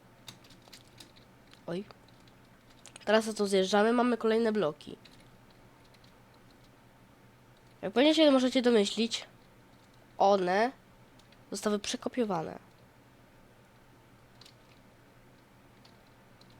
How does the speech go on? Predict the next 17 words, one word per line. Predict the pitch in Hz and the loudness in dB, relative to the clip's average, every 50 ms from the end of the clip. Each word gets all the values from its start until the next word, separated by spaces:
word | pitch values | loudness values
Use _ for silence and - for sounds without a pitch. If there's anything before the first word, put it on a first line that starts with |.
| - - - | -20 -12 -4
Możecie | - 214 226 240 247 - | -2 -2 -2 -2 -2 -2
się | - 247 | 2 2
nawet | 226 240 220 | 2 2 2
domyślić, | 220 220 226 233 226 226 214 - - | 2 0 0 0 -2 -4 -4 -6 -6
z | - - - | -6 -8 -6
której | - 269 254 254 233 | -4 -2 -2 0 0
to | 226 | 0
jest | 226 220 220 | 0 0 0
mapy. | 220 202 165 - - 180 196 240 - - - - - - - - - - - - - - - - - - - - - - - - - - - - - - - - - - - - - - - - - - - - - - - - - - - - - - - - - - - - - - - - - - - - - - - - - - - - - - - - - - - - - - - - - - - - | 0 0 0 0 0 -2 -2 -2 -4 -10 -20 -20 -20 -20 -20 -20 -20 -20 -20 -20 -20 -20 -20 -20 -20 -20 -20 -20 -20 -20 -20 -20 -20 -20 -20 -20 -20 -20 -20 -20 -20 -20 -20 -20 -20 -20 -20 -20 -20 -20 -20 -20 -20 -20 -20 -20 -20 -20 -20 -20 -20 -20 -20 -20 -20 -20 -20 -20 -20 -20 -20 -20 -20 -20 -20 -20 -20 -20 -20 -20 -20 -20 -20 -20 -20 -20 -20 -20 -20 -20 -20 -20 -20 -20 -20 -20 -20 -14 -6 0
A, | - 202 190 | 2 2 2
i | 175 | 4
tu | - 233 | 4 4
mam | 240 226 214 214 | 4 4 4 2
tą | 214 202 208 | 0 -2 0
żabkę | 196 156 139 - - - - - - - - - - - - - - - | 0 0 -2 -2 -6 -14 -14 -14 -16 -20 -20 -20 -20 -20 -20 -20 -20 -20
z | - - - | -20 -14 -10
impostem. | 185 180 170 165 - 156 151 - - - 127 139 | -8 -8 -6 -6 -6 -8 -8 -8 -10 -10 -12 -12